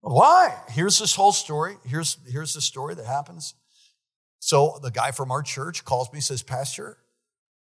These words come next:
I was so upset. You know, I was just grieved. Uh, can I give you his number?" I said, "Please." Guess who I called today? Didn't even know, less than twenty-four hours.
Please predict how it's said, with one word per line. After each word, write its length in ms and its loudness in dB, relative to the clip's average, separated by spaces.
I 80 0
was 140 -2
so 240 0
upset. 420 -4
You 100 -8
know, 300 -10
I 40 -18
was 120 -8
just 200 -10
grieved. 580 -10
Uh, 220 -2
can 200 -4
I 80 -4
give 200 -4
you 80 -4
his 140 -6
number?" 240 -6
I 60 -8
said, 180 -4
"Please." 460 -6
Guess 200 0
who 120 0
I 80 6
called 260 -6
today? 320 -4
Didn't 140 -2
even 120 -4
know, 100 -6
less 260 2
than 100 -8
twenty-four 480 -4
hours. 220 -8